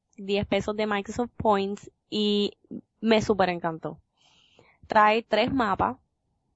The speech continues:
Anchor Nine, Tempest y Breakpoint.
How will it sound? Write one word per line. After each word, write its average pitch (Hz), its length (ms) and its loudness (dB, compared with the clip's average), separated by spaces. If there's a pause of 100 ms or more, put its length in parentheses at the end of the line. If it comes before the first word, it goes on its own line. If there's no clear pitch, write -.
(720)
Anchor 208 380 0
Nine, 240 520 -4 (520)
Tempest 240 760 -2 (120)
y 208 540 0
Breakpoint. 196 640 0